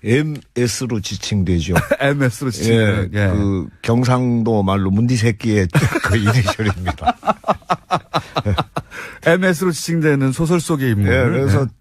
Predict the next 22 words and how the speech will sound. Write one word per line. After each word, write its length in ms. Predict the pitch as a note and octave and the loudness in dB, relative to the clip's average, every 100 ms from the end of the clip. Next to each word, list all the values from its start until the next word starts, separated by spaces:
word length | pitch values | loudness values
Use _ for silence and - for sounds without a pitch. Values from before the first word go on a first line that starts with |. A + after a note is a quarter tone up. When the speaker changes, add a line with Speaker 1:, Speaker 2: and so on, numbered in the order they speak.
| _ | _
Speaker 1:
그 280 | B2+ B2+ A2 - | -6 -4 -4 -4
겨-, 200 | A#2 B2+ _ - | -2 -2 _ -12
공주보에 960 | - C3 E3 D#3 D#3 B2+ A#2+ A2 D#2+ D#2 - | -2 0 0 0 0 0 0 0 -2 -6 -4
거꾸로 340 | A2+ G2 F2+ | 0 0 0
Speaker 2:
예. 40 | G2 | -4
Speaker 1:
처박혀서 640 | - G#2+ G2+ - F#2+ A2 | -6 -4 -4 -4 -4 -2
녹도라-, 580 | F#2 E2+ - G#2 G2 F2+ - - | -4 -6 -4 0 0 -2 -6 -10
녹조라떼 680 | B2+ G#2 - A2 G2+ F#2+ G2 | -4 -4 -2 0 0 -2 -6
뒤집어 260 | - G2+ G2+ | -2 0 0
쓰고 500 | G2 B2 G#2+ E2+ C#2 - | -2 -4 0 -2 -4 -4
Speaker 2:
예. 220 | G#2 F2+ D2+ D#2+ - | 0 0 0 -6 0
Speaker 1:
거기서 260 | G#2+ G2+ F#2+ | 2 4 2
설사하고 1000 | - A#2+ - G2+ D2+ F2 F2+ G2+ C2+ - | 0 -2 0 0 0 -4 0 0 -2 -6
<laughs> 640 | - - - - - - | -2 -2 -2 -12 -14 -8
어, 240 | D2 C#2+ C2 - - - | -4 -4 -6 -10 -16 -16
그, 160 | - D#2+ C2 | -6 -6 -4
어, 280 | - G2 F#2+ - | 0 2 0 0
그러는 400 | A#2+ A#2 A#2 A2 | 2 4 2 0
그 200 | F#2+ G2 | -2 -4
장면들이 580 | - G2 G2 G2 G2 G2 | 0 2 4 2 0 0
나옵니다. 560 | F2+ E2 D#2 D#2 D2 D2+ D3+ | 0 -2 -2 -6 -6 -8 -8
예. 80 | - | -6